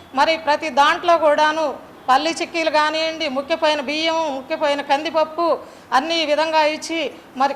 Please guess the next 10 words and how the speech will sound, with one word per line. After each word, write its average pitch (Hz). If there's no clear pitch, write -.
ఖర్జూరాలలో 311
కూడా 294
పాములు 320
ఉన్నాయి, 311
జర్రులు 311
ఉన్నాయి, 302
క్రిమికీటకాలు 320
కూడా 294
ప్రవేశించి 294
మరి 294